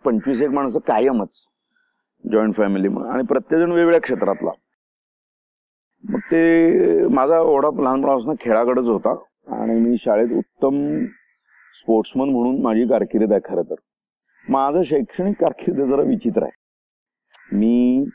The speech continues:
अ, म्हणजे food technology किंवा hotel management आणि हेही एक हे होतं, ते बारावी नंतर नाही जमलं.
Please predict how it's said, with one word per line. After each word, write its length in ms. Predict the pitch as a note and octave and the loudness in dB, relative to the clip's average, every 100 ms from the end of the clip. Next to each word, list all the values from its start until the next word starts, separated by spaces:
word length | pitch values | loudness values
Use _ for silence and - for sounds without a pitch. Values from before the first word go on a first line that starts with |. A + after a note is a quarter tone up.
| _ _ _ _ - | _ _ _ _ -6
अ, 60 | A#2 A#2 A2+ A2 G#2+ G#2 G#2 G#2 G2+ G#2 G#2 G2+ G#2+ G#2+ A2+ A2+ - - | 0 4 4 4 4 2 2 2 2 2 2 2 0 0 0 -4 -8 -6
म्हणजे 600 | G#2+ G#2+ A2+ A2 A2 A2 A#2 - - - - - - - | -2 2 2 4 2 0 -2 -12 -20 -20 -20 -20 -16 -4
food 200 | C3+ A#2+ | -2 0
technology 480 | A#2+ A2 B2 A#2+ A#2 | -2 0 0 0 0
किंवा 240 | A#2+ A#2 | 0 0
hotel 320 | A#2 G#2+ B2 | -2 -2 0
management 560 | A#2 A#2 A2+ A#2 A#2 A2+ | 0 0 0 0 0 0
आणि 140 | A2+ | 0
हेही 380 | A2+ A2+ A2 B2+ | 0 0 2 2
एक 100 | C#3 | 0
हे 340 | G#2 - - A#2 | -2 -6 -2 0
होतं, 240 | A2+ G#2+ | 2 0
ते 400 | G2 A#2 A#2+ A#2 | 0 0 2 2
बारावी 320 | A2+ A2 A2+ | 2 2 2
नंतर 280 | A#2 A2+ A#2+ | 2 2 0
नाही 280 | A2+ A2 B2+ | 0 0 0
जमलं. 400 | A2+ G#2 A#2+ | 2 2 2